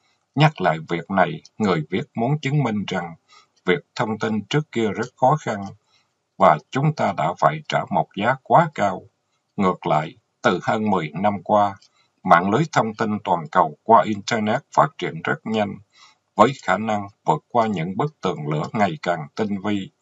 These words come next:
Chuyện gì xảy ra tại Việt Nam, chỉ một giờ sau cả thế giới đều biết, và ngược lại. Internet đã về đến cả các vùng quê rất xa thành phố ở Việt Nam.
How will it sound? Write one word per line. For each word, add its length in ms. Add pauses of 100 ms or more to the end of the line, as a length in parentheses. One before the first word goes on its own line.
(340)
Chuyện 280
gì 220
xảy 340
ra 280
tại 280
Việt 220
Nam, 280 (300)
chỉ 240
một 300
giờ 260
sau 340
cả 260
thế 120
giới 280
đều 320
biết, 140 (520)
và 340
ngược 320
lại. 320 (600)
Internet 580 (100)
đã 280
về 280
đến 260
cả 240
các 240
vùng 280
quê 320
rất 160
xa 320
thành 280
phố 220
ở 260
Việt 260
Nam. 280